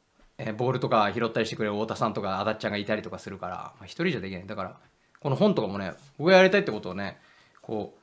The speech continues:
編纂してくれてるね、構成してくれる木崎さんとか、この担当者の方とかいますから。担当者の、こっちの担当者の人も笠原さんって名前なんで、そう、笠原と相性がいいっすね、僕。<laughs> 全国の。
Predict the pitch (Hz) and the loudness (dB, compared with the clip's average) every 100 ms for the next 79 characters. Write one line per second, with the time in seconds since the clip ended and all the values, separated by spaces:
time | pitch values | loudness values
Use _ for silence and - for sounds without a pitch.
0 | _ - 151 165 156 165 151 151 147 147 | _ -4 0 0 0 0 -2 0 0 0
1 | - - 135 147 143 139 139 139 139 139 | -2 -4 -4 -4 -2 -2 -2 0 0 0
2 | 117 95 95 90 - 113 101 98 120 120 | -2 -6 -8 -8 -8 -8 -8 -4 -4 -4
3 | 110 92 113 107 95 95 98 95 - - | -6 -6 -6 -6 -8 -10 -12 -14 -16 -20
4 | _ _ _ - 370 370 415 403 302 185 | _ _ _ 2 2 4 4 6 4 4
5 | - 277 - 392 381 359 370 349 247 208 | -2 -6 2 6 6 6 4 4 2 0
6 | 165 170 196 175 156 120 117 113 113 110 | 0 6 8 8 4 2 2 4 4 2
7 | 92 95 92 - _ _ _ - - 123 | -2 -8 -10 -12 _ _ _ -12 -6 -4
8 | - 233 415 403 403 - 143 151 170 131 | 0 6 8 10 6 6 6 6 6 4
9 | 113 110 107 95 95 - _ - - 226 | 2 -4 -6 -8 -12 -16 _ -18 2 4
10 | 220 180 - - - - 175 135 104 101 | 4 -2 -4 -12 -4 4 4 4 0 -2